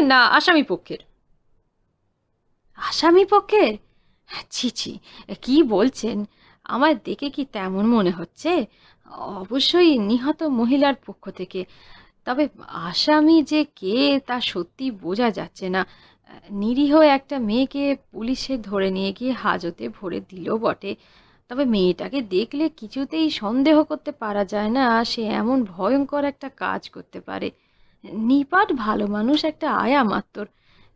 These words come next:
সে কেন কর্তামাকে গলা টিপে খুন করতে যাবে? এতে তার স্বার্থ কি? সে তার কাছে আয়াগিরি করছে, চারবেলা চব্বচস্য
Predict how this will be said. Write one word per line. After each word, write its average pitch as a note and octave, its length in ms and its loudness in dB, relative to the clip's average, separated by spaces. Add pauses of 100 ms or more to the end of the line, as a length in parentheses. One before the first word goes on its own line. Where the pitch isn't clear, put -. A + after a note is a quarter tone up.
সে A#3+ 240 -4 (100)
কেন F4 320 0
কর্তামাকে G#3+ 760 -6
গলা G#3+ 320 0
টিপে G3 280 -10
খুন G3+ 260 -10
করতে - 320 -16
যাবে? G3 300 -8 (680)
এতে E4+ 220 -2
তার C#4 340 2
স্বার্থ A3+ 460 -2
কি? A#3+ 220 -8 (580)
সে G3+ 160 -4 (100)
তার - 320 -6
কাছে A3 300 -6
আয়াগিরি B3+ 540 0
করছে, D4 460 -6
চারবেলা A#3 640 -4 (540)
চব্বচস্য F#3+ 640 -10